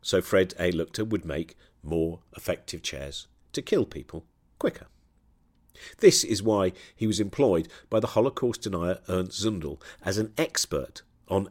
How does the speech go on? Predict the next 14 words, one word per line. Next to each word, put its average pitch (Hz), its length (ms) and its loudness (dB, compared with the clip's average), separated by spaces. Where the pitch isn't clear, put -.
execution. - 800 -6
In 90 80 -8
fact, 123 260 0
he 110 100 -2
used 156 500 2
a 113 80 4
report 117 420 6
he'd 101 140 -4
commissioned 107 480 -2
by 85 120 0
Lukter 92 420 0
in 127 180 2
his 107 240 6
defence. - 640 -4